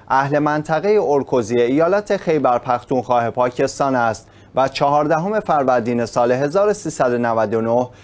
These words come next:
با نوزده تن از نیروهایش توسط نیروهای امنیت ملی در جنوب افغانستان بازداشت شدند.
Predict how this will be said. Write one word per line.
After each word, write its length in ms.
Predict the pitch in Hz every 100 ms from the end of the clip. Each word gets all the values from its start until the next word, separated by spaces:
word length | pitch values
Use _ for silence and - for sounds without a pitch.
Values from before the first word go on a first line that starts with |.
| - -
با 140 | 143
نوزده 540 | 147 160 170 156 202 190
تن 280 | 180 151 131
از 240 | 113 120
نیروهایش 720 | 143 151 156 165 202 180 151
توسط 560 | 147 127 120 - 120 131
نیروهای 540 | 127 143 156 190 202
امنیت 440 | 175 160 139 127
ملی 560 | 127 120 117 117 120 107 - - -
در 220 | 131 131 131
جنوب 420 | 127 156 190 190
افغانستان 800 | 147 - 123 117 110 - 123 123
بازداشت 520 | 139 139 131 151 143
شدند. 480 | 147 127 123 113